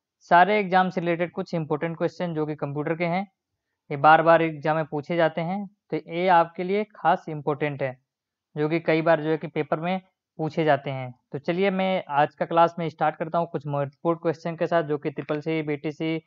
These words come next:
इत्यादि जो है कि, अ, एग्जाम को के लिए काफ़ी इंपॉर्टेंट है। तो ये मैं आपका सातवां क्लास है, इसके पहले छः क्लास जो है कि मैं प्लेलिस्ट में लिंक दे दिया हूँ, आप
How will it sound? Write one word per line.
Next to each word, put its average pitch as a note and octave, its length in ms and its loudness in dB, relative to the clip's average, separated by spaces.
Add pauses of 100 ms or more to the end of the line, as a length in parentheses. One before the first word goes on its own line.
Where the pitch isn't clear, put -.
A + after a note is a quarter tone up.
(340)
इत्यादि F3+ 880 2
जो E3 100 4
है F3 80 6
कि, F3 140 0 (1080)
अ, E3+ 40 -6 (280)
एग्जाम D#3+ 380 2
को F3+ 160 2
के E3 60 -2
लिए F#3+ 240 -2 (200)
काफ़ी E3 240 2
इंपॉर्टेंट D#3+ 600 -2
है। C3 140 2 (640)
तो F#3+ 240 4
ये E3+ 180 2
मैं F#3+ 120 2
आपका F3+ 320 4
सातवां F3 380 4
क्लास F3 300 4
है, G3+ 100 2 (520)
इसके F3+ 220 -2
पहले F#3 160 0
छः F#3+ 240 2
क्लास G3 280 6
जो F3 140 -2
है F#3+ 100 4
कि F#3+ 140 -6
मैं F3+ 320 4
प्लेलिस्ट E3 480 2
में F3+ 260 4
लिंक D#3 260 -2
दे E3 120 4
दिया F3 200 2
हूँ, F#3 220 2
आप D3+ 140 4